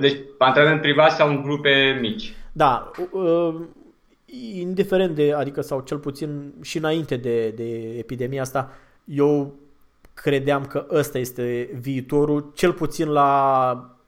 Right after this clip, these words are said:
Speaker 2: chestiile astea pe care le practicăm noi și
Speaker 1: Da.
Speaker 2: mai ales la, m, maniera în care practicăm noi. Pentru că
Speaker 1: Mhm.
Speaker 2: nu, nu avem cluburi mari sau organizații mari sau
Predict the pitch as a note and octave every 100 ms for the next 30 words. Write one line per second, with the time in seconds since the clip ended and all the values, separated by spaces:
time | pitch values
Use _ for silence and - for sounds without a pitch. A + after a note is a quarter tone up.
0 | - - C3+ C3 B2 B2+ A#2+ B2 A#2+ -
1 | B2 - - C#3 A#2+ A#2+ D3 F3+ - -
2 | - - D3+ E3 E3+ D#3+ D3+ F3 E3+ D#3+
3 | D#3 D#3 D3+ D3+ D3 D3+ D#3 - _ _
4 | - D#3 D3+ D#3 E3+ C#3 A#2 A2+ G#2+ G2+
5 | G2+ - F#2+ G2 F#2 E2 - _ _ _
6 | D3 C3 - B2 D3+ D#3+ F3+ F3 D#3+ D3+
7 | C#3+ C#3+ - _ _ _ _ _ _ _
8 | D#3+ F#3 D#3 E3 D#3+ D3+ D3+ C#3 D3 C3
9 | D#3 D3 C3+ C3 C3 D3 C#3+ - A#2+ A#2+
10 | A#2+ A#2+ C#3+ C#3 C#3 C3 C3+ C3 - A#2
11 | A#2+ A#2 A2+